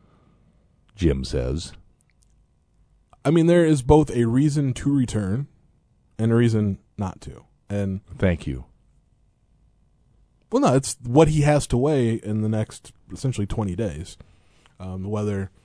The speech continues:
Speaker 2: 'cause he doesn't have anything left to prove in college basketball. I mean, he's been a first-team All-American. He was a second-team All-American before that. You know, was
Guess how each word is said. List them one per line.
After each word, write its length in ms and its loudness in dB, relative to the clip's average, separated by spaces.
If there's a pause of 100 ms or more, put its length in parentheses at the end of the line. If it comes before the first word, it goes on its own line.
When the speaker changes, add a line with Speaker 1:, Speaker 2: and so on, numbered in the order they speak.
(1500)
Speaker 2:
'cause 120 -4
he 40 4
doesn't 140 4
have 100 6
anything 260 2
left 200 0
to 60 -4
prove 720 -2 (480)
in 100 -4
college 260 2
basketball. 680 0
I 60 -8
mean, 140 -4
he's 280 -6 (400)
been 140 0
a 100 0
first-team 420 -4
All-American. 720 -4 (400)
He 80 -14
was 120 -10
a 40 -12
second-team 380 -6
All-American 400 -10
before 220 -8
that. 200 -12 (400)
You 100 -14
know, 60 -10
was 280 -12